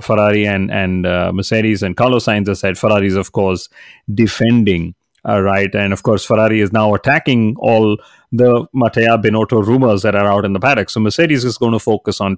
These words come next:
P two, whereas Ferrari is gonna focus on defending P two, but also defending Mattia Binotto, given all the rumors. And, you know, the fact that they released an official statement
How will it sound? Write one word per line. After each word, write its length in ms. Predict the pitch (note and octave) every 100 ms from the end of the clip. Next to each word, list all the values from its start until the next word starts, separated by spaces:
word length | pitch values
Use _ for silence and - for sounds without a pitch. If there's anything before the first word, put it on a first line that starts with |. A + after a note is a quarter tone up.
| -
P 240 | G#2+ F#2+ _
two, 300 | - D3 C4+ - _ _ _
whereas 340 | A2+ A#2+ G#2
Ferrari 380 | - B2 A#2+ A#2
is 80 | A2
gonna 180 | A2 G#2+
focus 420 | - G#2 A2 G2+
on 240 | G#2 G2
defending 460 | G2 G2+ E3+ G3 D3+
P 220 | - B2
two, 160 | - A#2
but 120 | A2
also 300 | A2 G#2+ A2+
defending 560 | G2+ G2+ G#2+ G2+ G#2 G2+
Mattia 340 | G2+ - G2
Binotto, 640 | G2 G2 F#2+ - F#2+ F#2 - - _ _
given 220 | A2+ G#2+
all 100 | G#2
the 80 | G2
rumors. 540 | G2+ B2+ A#2 G#2 G2 G#2
And, 180 | G2
you 80 | G2
know, 140 | G2+ G2+
the 100 | C#3+
fact 320 | D#4+ F4+ -
that 220 | D3 C#3
they 140 | - C3
released 540 | A2 A2+ A2+ A2 G2+
an 100 | A2
official 500 | G2+ - G#2+ - G2+
statement 600 | F#2+ - G2 - F2 E2